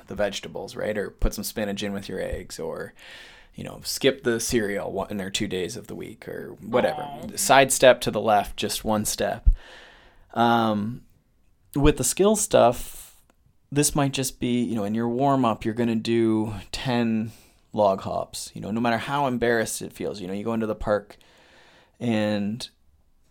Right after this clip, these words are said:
Speaker 1: you just, you just give it ten, right? Every day. Like, that's how I got better at wheeling, is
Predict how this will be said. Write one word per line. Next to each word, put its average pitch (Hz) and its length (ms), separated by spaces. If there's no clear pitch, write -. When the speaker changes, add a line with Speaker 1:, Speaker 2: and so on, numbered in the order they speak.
Speaker 1:
you 127 80
just, 143 280
you 127 80
just 123 240
give 131 200
it - 220
ten, 110 460
right? 120 240
Every 123 180
day. 107 220
Like, 110 140
that's 135 140
how 139 140
I 123 80
got 117 220
better 110 200
at 90 100
wheeling, 104 440
is 101 240